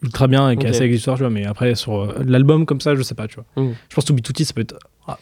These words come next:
Speaker 1: moi, je,
Speaker 2: Ouais,
Speaker 1: tu, tu me lances
Speaker 2: celui-là, à la
Speaker 1: To Be Tutti dans
Speaker 2: rigueur.
Speaker 1: une salle, tu vois, mais... Je vais
Speaker 2: Mais
Speaker 1: pas, est-ce que je vais voir un concert de tout le projet ? Je ne sais pas, tu
Speaker 2: Mais
Speaker 1: vois.
Speaker 2: tous les trucs en mode, ouais, tu sais, la, la, la voix qui s'arrête, ça reprend, la pro-, tu vois,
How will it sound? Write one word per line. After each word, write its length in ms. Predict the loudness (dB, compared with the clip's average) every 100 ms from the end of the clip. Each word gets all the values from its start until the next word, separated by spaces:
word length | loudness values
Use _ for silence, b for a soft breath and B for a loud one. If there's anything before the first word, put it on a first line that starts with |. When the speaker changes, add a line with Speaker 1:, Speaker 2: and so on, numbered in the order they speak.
| 0
Speaker 1:
moi, 200 | 4 4
je, 180 | 6 6
Speaker 2:
Ouais, 640 | 6 8 8 8 8 6
Speaker 1:
tu, 80 | 6
tu 60 | 6
me 20 |
lances 100 | 6
Speaker 2:
celui-là, 40 |
à 40 | 6
la 60 | 6
Speaker 1:
To 40 |
Be 40 | 6
Tutti 120 | 8
dans 60 |
Speaker 2:
rigueur. 140 | 8 6
Speaker 1:
une 100 | 4
salle, 260 | 4 2
tu 140 | 2 2
vois, 180 | 2 4
mais... 160 | 4 6
Je 100 | 6
vais 80 |
Speaker 2:
Mais 60 | 6
Speaker 1:
pas, 60 | 4
est-ce 120 | 4
que 100 | 4
je 60 | 4
vais 60 |
voir 140 | 4 4
un 40 |
concert 300 | 2 0 2
de 60 | 2
tout 120 | 0
le 40 |
projet ? 240 | 0 0 0
Je 60 | -2
ne 40 |
sais 120 | -6
pas, 120 | -8
tu 100 | -10
Speaker 2:
Mais 40 | -12
Speaker 1:
vois. 60 |
Speaker 2:
tous 120 | -4 -2
les 100 | -2
trucs 260 | -4 -2
en 40 | -2
mode, 100 | 0
ouais, 260 | 0 -2
tu 60 | -2
sais, 60 | -4
la, 160 | -4
la, 200 | -6 -6
la 100 | -8
voix 220 | -6 -6 -6
qui 120 | -6
s'arrête, 440 | -4 0 0 -2
ça 100 | -4
reprend, 420 | -10 -8 -4 -2 -2
la 120 | -6
pro-, 120 | -6
tu 80 | 0
vois, 220 | 0 -2